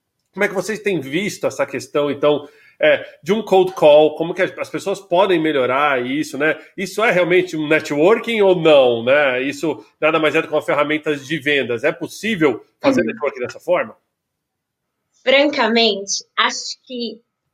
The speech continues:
Speaker 2: é muito difícil. Não vou dizer impossível, porque tem gente, sim, que encontrou uma equação assertiva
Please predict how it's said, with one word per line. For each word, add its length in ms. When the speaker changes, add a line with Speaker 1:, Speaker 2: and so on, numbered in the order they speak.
Speaker 2:
é 160
muito 400
difícil. 440
Não 160
vou 100
dizer 200
impossível, 640
porque 400
tem 200
gente, 240
sim, 220
que 140
encontrou 480
uma 100
equação 520
assertiva 600